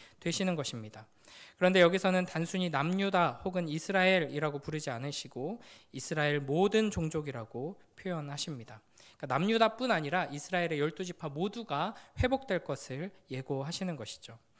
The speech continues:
물론 이 말씀이, 어, 이스라엘이라는 민족, 이스라엘이라는 국가가 회복된다 하는, 어, 문자적인 의미가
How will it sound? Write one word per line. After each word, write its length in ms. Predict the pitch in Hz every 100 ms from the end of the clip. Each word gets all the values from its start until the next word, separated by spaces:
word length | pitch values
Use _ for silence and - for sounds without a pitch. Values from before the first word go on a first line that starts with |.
| - - - -
물론 400 | - 185 233 220 185
이 120 | 208
말씀이, 560 | 170 165 190 156 180 - - - - -
어, 240 | 123 120 123
이스라엘이라는 720 | 151 214 208 196 185 175 160
민족, 480 | 156 170 214 180 -
이스라엘이라는 840 | - 143 175 175 160 156 147 147
국가가 520 | 143 180 - 226 202 185
회복된다 540 | 208 208 185 175 160
하는, 420 | 170 196 190 127 - - -
어, 180 | - 123
문자적인 720 | 120 147 170 170 151 127 117 107
의미가 640 | - 147 156 151 123 165